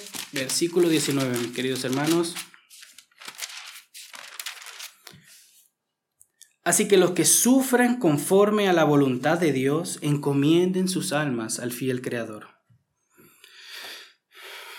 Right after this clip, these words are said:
Encomendemos nuestras almas. ¿Qué hizo Cristo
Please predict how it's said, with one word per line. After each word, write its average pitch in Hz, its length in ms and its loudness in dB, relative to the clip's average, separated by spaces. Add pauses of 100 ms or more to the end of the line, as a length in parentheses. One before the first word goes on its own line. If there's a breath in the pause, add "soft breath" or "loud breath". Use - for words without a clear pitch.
(220 loud breath)
Encomendemos 156 800 0
nuestras 165 400 0
almas. 143 300 0
¿Qué 185 100 4
hizo 185 300 4
Cristo 185 600 2